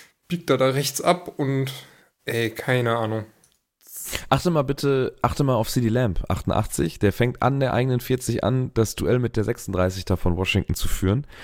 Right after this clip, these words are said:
Speaker 2: Über fünfundzwanzig Yards ist er da im Blocken. Das finde ich schon, das, sowas gefällt mir, finde ich immer gut, wenn die
Speaker 1: Ja.
Speaker 2: ihren Job, äh, vernünftig machen. Ja.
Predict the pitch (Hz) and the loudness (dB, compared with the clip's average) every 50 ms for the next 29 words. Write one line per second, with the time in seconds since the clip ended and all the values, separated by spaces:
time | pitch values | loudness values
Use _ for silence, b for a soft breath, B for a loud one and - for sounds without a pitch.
0 | B B 110 98 95 - - - - 180 165 165 160 151 - - 139 135 139 135 | B B 0 2 2 2 0 0 0 0 0 0 0 -2 -2 0 0 0 0 0
1 | - 120 110 123 117 107 101 - - - - - 104 95 98 95 73 92 90 101 | -2 -2 0 0 0 0 0 -2 -6 -6 -4 -2 -2 0 0 -2 -2 -2 0 0
2 | 110 - - 87 82 B B B B B B B - - - 113 120 127 - 151 | -2 -2 -2 -6 -10 B B B B B B B -4 -2 2 2 2 2 2 2
3 | 147 151 151 - - - - - - - - - - - - - 101 117 131 127 | 0 0 0 -4 -6 -10 -12 -10 -8 -6 -6 -6 -6 -6 -4 -2 0 0 0 0
4 | - 123 - 120 113 - - 87 - - 101 101 104 101 95 95 92 85 - - | 0 0 0 2 2 0 -2 -2 0 0 2 2 2 2 2 2 0 -2 -4 -6
5 | - b b b b b b b b b b - 90 85 127 90 87 85 82 98 | -12 b b b b b b b b b b 2 4 4 4 4 4 2 2 0
6 | 92 - - - - - - - - 80 82 85 87 87 - - 90 87 85 - | 2 2 2 2 2 -2 -10 -12 -8 -4 -4 -4 -4 -2 0 0 2 2 0 -2
7 | - 90 87 87 90 87 87 85 - - - _ _ - - 104 95 | -2 -2 0 0 2 0 0 -2 -6 -10 -20 _ _ -14 -8 -8 -8